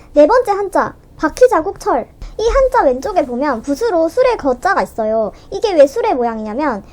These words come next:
이거를 가로로 생각해보면 네모난 게 의자고 양쪽이 바퀴다.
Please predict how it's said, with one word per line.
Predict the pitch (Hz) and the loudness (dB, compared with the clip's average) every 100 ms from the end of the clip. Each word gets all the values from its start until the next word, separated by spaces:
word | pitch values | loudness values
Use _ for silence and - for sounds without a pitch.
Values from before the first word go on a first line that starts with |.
| - | -18
이거를 | - 403 392 294 285 | -6 -2 0 2 0
가로로 | - 277 427 403 294 285 196 - - - - - | 2 2 2 2 4 2 0 -6 -20 -20 -20 -10
생각해보면 | 370 370 320 226 214 311 381 | -6 -4 -4 -4 -6 -6 0
네모난 | 247 269 427 466 330 269 | 4 4 4 0 -2 -4
게 | 392 - | -4 -2
의자고 | 254 254 370 277 233 247 214 196 - | -4 -2 -2 -2 -4 -4 -4 -8 -6
양쪽이 | 240 254 285 359 427 427 | -4 -2 -4 -6 -6 -6
바퀴다. | 262 - 311 151 | -10 -8 -8 -8